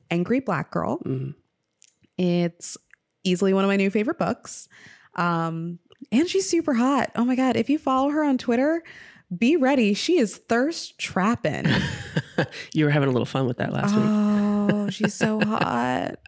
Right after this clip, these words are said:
Speaker 1: I wasn't ready. I'm just here like, "Oh, this beautiful, like, historian. She's super smart." And then I get on her Twitter and I was like,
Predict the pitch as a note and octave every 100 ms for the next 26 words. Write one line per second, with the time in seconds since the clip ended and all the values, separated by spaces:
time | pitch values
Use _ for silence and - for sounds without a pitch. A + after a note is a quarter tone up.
0 | - A#3+ A3+ A#3 A#3+ A3+ A3+ A3+ G#3+ A3+
1 | A#3 - - - - B3+ D4 C#4+ C#4+ C4
2 | B3 - F4+ F#4 D#4 D4 B3+ C4 C#4+ D4+
3 | C#4+ C4 B3+ G#3 - C4+ C#4+ C#4+ C#4+ C#4
4 | C#4 C4+ F#3+ F3+ F3+ F3 G3 - B3+ B3+
5 | B3 - G3 G3 F#3 F#3 G3 G3 F#3+ G#3
6 | G3+ G3 G3 G#3